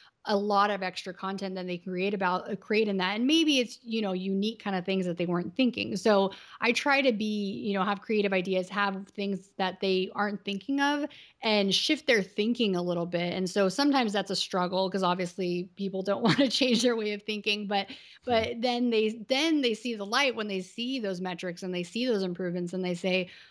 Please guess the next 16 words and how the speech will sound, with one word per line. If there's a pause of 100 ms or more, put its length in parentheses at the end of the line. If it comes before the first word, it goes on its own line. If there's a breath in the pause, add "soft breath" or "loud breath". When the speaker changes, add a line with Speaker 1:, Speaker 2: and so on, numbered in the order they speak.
(120 loud breath)
Speaker 1:
"Oh,
wow,
like,
we
never
thought
that
would
have
worked,"
but
it's,
but
it's
how
people